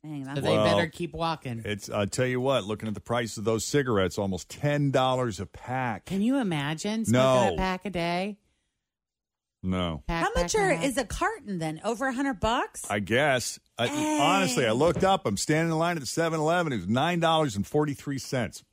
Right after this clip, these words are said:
Speaker 3: per pack.
Speaker 2: Per pack.
Speaker 3: Mm-hmm.
Speaker 2: Wow.
Speaker 3: Seven forty.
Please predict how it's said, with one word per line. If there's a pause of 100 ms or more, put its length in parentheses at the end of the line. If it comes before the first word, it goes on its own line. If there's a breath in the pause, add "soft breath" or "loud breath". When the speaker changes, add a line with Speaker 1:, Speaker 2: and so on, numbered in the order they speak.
(120)
Speaker 3:
per
pack. (200)
Speaker 2:
Per
pack.
Speaker 3:
Mm-hmm.
Speaker 2:
Wow. (1500)
Speaker 3:
Seven
forty.